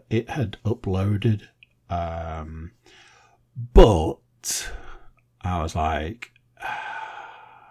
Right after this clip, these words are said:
"It's, it's, it's done now. The deed is done." Um, I'm not saying it's definite, but it could account for the lost <laughs> subscribers. Um,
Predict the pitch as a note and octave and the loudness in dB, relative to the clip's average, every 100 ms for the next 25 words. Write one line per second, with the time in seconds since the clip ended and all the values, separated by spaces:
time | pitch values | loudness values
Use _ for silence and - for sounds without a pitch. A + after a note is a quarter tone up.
0 | - - - - - - - - - - | -20 -16 -12 -12 -14 -18 -16 -14 -10 -4
1 | - F#2+ F#2+ F2+ E2+ - - F#2 A2 G2+ | 0 2 2 0 -2 -4 -4 2 2 2
2 | F2+ G2+ G2+ F2+ - _ _ - - - | 0 0 0 -2 -10 _ _ -20 -20 -20
3 | - - - A2 G#2+ G#2+ G2+ - - - | -20 -2 4 6 6 4 0 -10 -6 4
4 | C#3+ F#3+ G#3 G3 G3 F3+ - A3 - B2 | 6 6 6 4 4 2 6 6 6 4
5 | B2+ - _ _ _ _ _ - - - | 2 -2 _ _ _ _ _ -20 -20 -20
6 | _ - - _ _ _ - A2 - - | _ -20 -20 _ _ _ 6 6 4 8
7 | - F3+ F3 - - D#3+ D#3 - - C#3 | 12 12 10 4 6 8 8 6 4 4
8 | C3 C3 C3+ C#3 - - - - B2 - | 6 10 12 12 8 2 2 4 10 12
9 | - - - - C#3 C3 C#3+ C3 C#3+ D3+ | 12 12 10 10 10 4 0 2 4 2
10 | D3+ - - - - - - - F#2+ F#2 | -2 -16 -20 -20 -20 -20 -12 0 2 4
11 | G2 F#2+ F#2 F#2 F2 | 2 0 -2 -4 -6